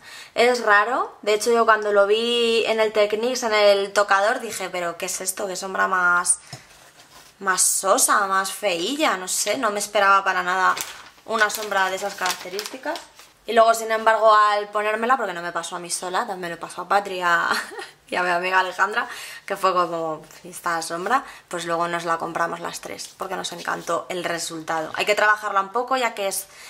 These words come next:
mate, y como sabéis, las mates de mac hace muchos años eran estupendas.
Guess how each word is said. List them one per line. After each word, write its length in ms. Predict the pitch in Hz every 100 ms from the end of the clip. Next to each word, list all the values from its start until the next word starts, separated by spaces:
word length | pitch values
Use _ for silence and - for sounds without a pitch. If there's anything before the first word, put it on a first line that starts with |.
| - - -
mate, 480 | 208 220 226 277 294
y 80 | 208
como 160 | 196
sabéis, 560 | 190 185 190 190 - -
las 240 | 214 208
mates 480 | 208 202 202 202 190
de 120 | 196
mac 340 | 196 226 - -
hace 240 | 202 202 196
muchos 280 | 190 202 196
años 240 | 196 190
eran 220 | 190 190
estupendas. 680 | 190 202 185 220 240 277 -